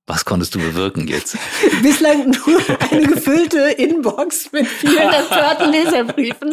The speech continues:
Speaker 1: <laughs> Oh Gott.
Speaker 2: Das Interessante war tatsächlich, dass der Dominik, den du gerade erwähnt, wir
Speaker 1: Ja.
Speaker 2: haben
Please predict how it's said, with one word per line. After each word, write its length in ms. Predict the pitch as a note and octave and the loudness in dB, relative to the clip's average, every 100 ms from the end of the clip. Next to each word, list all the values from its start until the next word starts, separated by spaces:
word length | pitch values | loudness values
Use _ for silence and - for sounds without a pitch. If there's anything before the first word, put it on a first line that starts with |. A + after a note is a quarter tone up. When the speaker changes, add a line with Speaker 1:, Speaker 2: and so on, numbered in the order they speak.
| - | -4
Speaker 1:
<laughs> 540 | B4 B4+ G#4+ A#3+ - | -2 2 2 2 0
Oh 60 | - - | 2 2
Gott. 200 | G#4+ G#4 D#4+ A3+ - - - | 0 0 -2 -2 -4 -2 0
Speaker 2:
Das 160 | B3+ | 2
Interessante 440 | D4 C#4+ A3 D#4+ E4 | 4 2 2 2 2
war 120 | B3 | 0
tatsächlich, 340 | C4+ A#3 G#3 | 0 -2 -2
dass 140 | G3+ F3+ | -2 -2
der 100 | F#3+ | 0
Dominik, 380 | D#4+ F4 C4 A#3+ | 0 2 0 0
den 100 | G#3 | -2
du 60 | |
gerade 480 | G3+ F#3 F#3+ G3 - | -2 -2 0 -2 -2
erwähnt, 240 | F#3+ A3+ | -2 -2
wir 80 | G#3+ | 0
Speaker 1:
Ja. 60 | |
Speaker 2:
haben 120 | C4+ | 2